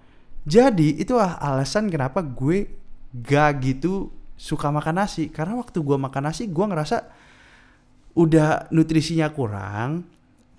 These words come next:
right? Dan waktu gue makan nasi, gue nggak gitu. Misal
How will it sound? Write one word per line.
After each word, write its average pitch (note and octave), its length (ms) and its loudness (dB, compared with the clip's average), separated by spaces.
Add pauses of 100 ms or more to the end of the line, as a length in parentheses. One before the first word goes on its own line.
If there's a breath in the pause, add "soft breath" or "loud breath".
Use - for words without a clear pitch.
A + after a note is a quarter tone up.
right? A#2+ 400 0 (720 soft breath)
Dan G#3+ 400 4 (400)
waktu F3 560 0
gue E3+ 240 4
makan F3 400 -4
nasi, G3+ 800 -2 (240)
gue D#3 160 2
nggak C#4 220 2 (100)
gitu. C3+ 320 0
Misal E3+ 320 -2